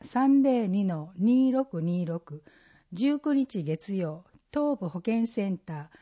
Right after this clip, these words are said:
四六六の一三八三。三十日金曜、中央保健センター、四二三の二一一一。時間はそれぞれ午前十時から午後二時五十分まで、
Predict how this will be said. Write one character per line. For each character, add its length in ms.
四 320
六 280
六 300
の 320
一 260
三 320
八 280
三。 340
三 320
十 220
日 300
金 300
曜、 360
中 280
央 220
保 140
健 280
セ 200
ン 80
タ 180
ー、 120
四 300
二 200
三 380
の 260
二 520
一 280
一 460
一。 360
時 180
間 320
は 220
そ 180
れ 140
ぞ 160
れ 200
午 180
前 280
十 260
時 140
か 160
ら 240
午 160
後 120
二 140
時 140
五 140
十 140
分 380
ま 160
で、 160